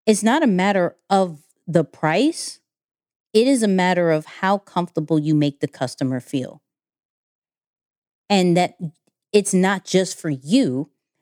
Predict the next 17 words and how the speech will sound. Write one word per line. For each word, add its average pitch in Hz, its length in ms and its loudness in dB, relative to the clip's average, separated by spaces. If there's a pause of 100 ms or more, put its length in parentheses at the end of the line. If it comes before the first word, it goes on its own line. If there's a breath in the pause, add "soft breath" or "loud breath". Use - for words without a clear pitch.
(160)
it's 214 260 0
with 190 320 -2
them 277 240 2
in 233 220 2
best 190 300 -4
in 170 140 0
mind 160 360 0
as 135 140 -4
well. 139 420 -4 (880)
So 185 460 0 (1080)
are, - 240 -2
are 185 320 2
with 165 340 0
this 185 280 0
increase 196 560 0
of 180 120 -2
price, 240 340 -2